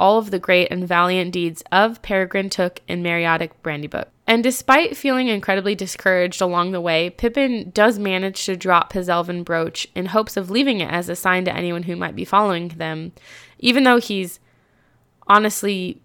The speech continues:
very hopeless. He doesn't think anyone is following them, um,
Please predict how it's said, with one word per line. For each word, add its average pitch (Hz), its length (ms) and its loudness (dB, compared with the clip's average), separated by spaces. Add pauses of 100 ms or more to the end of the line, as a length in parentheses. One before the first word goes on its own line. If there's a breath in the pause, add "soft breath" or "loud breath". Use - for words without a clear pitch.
(140)
very 180 640 0 (360)
hopeless. 202 580 -2
He 196 160 -2
doesn't 175 420 0
think 175 280 -6
anyone 170 320 -2
is 170 200 -4
following 165 320 -4
them, 170 420 -6 (120)
um, - 400 -10